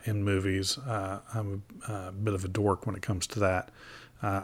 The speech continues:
I like anything that can break the normal path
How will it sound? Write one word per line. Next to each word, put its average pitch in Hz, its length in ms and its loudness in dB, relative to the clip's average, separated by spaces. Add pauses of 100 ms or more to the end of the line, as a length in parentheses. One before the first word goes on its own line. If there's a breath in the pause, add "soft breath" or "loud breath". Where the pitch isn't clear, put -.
I 110 60 6
like 104 240 4
anything 135 540 8
that 117 160 4
can 117 160 2
break 107 460 6
the 110 180 -2
normal 107 720 4
path - 640 2